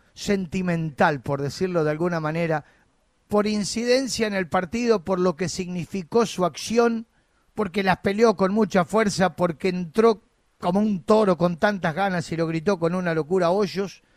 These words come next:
con un siete, es uno de los destacados. Y el otro, por juego,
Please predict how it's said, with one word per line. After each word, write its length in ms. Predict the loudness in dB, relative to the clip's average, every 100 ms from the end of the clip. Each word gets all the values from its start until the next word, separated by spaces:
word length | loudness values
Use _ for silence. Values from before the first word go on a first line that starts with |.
| _ _
con 220 | -2 -2
un 140 | 0 -4
siete, 600 | -6 -2 -2 0 -6 -8 _ _ _ _ _
es 160 | -8 0
uno 240 | 2 2
de 100 | 2
los 140 | 0 0
destacados. 720 | -2 -4 -4 -4 -4 -6 -4
Y 60 | -2
el 120 | 2
otro, 480 | 2 2 -4 -4 -8 _ _ _ _ -6
por 180 | -4
juego, 560 | 0 4 4 4 0 -2